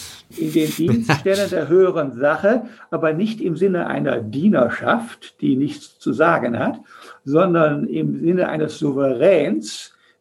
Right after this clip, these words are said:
der, ich sag jetzt mal, so etwas wie, äh, Service Leadership anbietet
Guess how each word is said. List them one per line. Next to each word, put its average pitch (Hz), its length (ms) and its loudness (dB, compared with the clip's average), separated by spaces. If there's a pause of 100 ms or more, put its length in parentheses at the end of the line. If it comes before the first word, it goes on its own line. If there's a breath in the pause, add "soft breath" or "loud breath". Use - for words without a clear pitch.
(100)
der, 156 400 2
ich 135 160 -6
sag 156 200 -2
jetzt 156 200 -4
mal, 151 300 2
so 147 60 0
etwas 143 460 -2
wie, 139 260 2
äh, 139 180 0
Service 143 720 0
Leadership 127 680 -2 (260)
anbietet - 760 -10